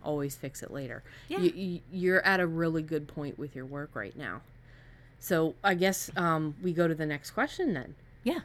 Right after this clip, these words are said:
Speaker 1: So the next question we have is, "I'm ready to start drafting my novel and am wondering about word count. I'm coming from a flash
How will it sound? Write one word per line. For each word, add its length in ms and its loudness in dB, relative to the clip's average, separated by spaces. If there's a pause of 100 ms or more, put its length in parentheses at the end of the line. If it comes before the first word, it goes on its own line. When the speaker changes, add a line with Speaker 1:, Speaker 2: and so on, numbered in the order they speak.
(240)
Speaker 1:
So 160 4
the 140 6
next 300 0
question 440 -2
we 100 0
have 280 -6
is, 240 -2
"I'm 200 6
ready 280 4
to 160 -6
start 320 -2
drafting 500 -2
my 140 -2
novel 460 -4 (540)
and 280 4
am 180 4
wondering 420 2
about 440 -4
word 260 -2
count. 440 -10 (440)
I'm 180 4
coming 380 0
from 220 -2
a 60 -2
flash 600 -2